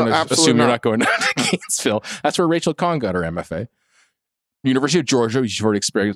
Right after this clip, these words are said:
Speaker 1: expressed your love for. University of Kentucky in Lexington.
Speaker 2: No.
Speaker 1: University of Missouri in Columbia.
Speaker 2: Absolutely
Speaker 1: University
Speaker 2: not.
Speaker 1: of South Carolina. <laughs>
Speaker 2: Nope.
Speaker 1: Uh, Knoxville, Tennessee, University of Tennessee.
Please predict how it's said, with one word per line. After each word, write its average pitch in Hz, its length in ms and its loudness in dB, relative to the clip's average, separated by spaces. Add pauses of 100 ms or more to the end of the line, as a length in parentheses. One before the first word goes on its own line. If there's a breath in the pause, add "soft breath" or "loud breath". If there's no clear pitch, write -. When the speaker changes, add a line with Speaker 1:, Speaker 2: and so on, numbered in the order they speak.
Speaker 1:
expressed 107 360 -2
your 110 80 0
love 92 200 -2
for. 104 360 0 (360)
University 131 320 2
of - 60 -4
Kentucky 151 480 0
in 180 80 2
Lexington. 180 680 0 (320)
Speaker 2:
No. 127 260 -2
Speaker 1:
University 135 380 0
of 113 60 2
Missouri 120 460 2
in 147 100 0
Columbia. 147 680 0 (280)
Speaker 2:
Absolutely 123 360 2
Speaker 1:
University 110 300 2
Speaker 2:
not. - 20 2
Speaker 1:
of 95 60 -4
South 113 260 0
Carolina. 120 640 0
<laughs> - 1040 -4
Speaker 2:
Nope. 117 340 0 (1900 loud breath)
Speaker 1:
Uh, 139 440 4
Knoxville, 160 440 0
Tennessee, 170 540 0
University 147 400 0
of 123 60 -6
Tennessee. 147 500 0